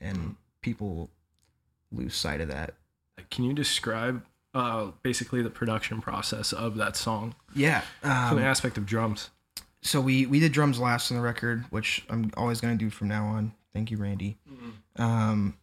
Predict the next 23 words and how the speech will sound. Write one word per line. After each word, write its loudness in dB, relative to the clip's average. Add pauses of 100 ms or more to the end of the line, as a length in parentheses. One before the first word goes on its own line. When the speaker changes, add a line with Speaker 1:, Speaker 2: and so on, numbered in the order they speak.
(680)
Speaker 1:
and 0 (1700)
having 2
everything 0
there 4
kinda, 2 (920)
kinda 0
showed 4 (400)
everybody, 0
like, 0
"All 0
right, 2 (340)
this 0
is -2 (200)
what -2
drums 0
need -2
to -2
do 0
to 0
fill -2
in 2
the 0
blanks." 0